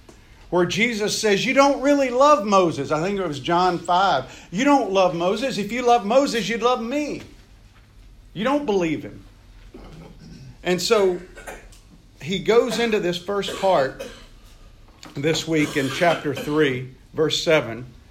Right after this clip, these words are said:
and he makes a very important statement for us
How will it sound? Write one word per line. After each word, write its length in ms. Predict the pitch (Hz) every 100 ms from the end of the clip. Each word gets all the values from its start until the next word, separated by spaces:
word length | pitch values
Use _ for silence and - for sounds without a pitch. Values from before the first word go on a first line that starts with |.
| - - - -
and 80 | 160
he 100 | 165
makes 340 | 175 226 -
a 80 | 180
very 640 | 135 120 196 220 233 220
important 500 | 208 - 202 196 180
statement 580 | - - 180 123 147 117
for 220 | - 131
us 360 | 139 131 -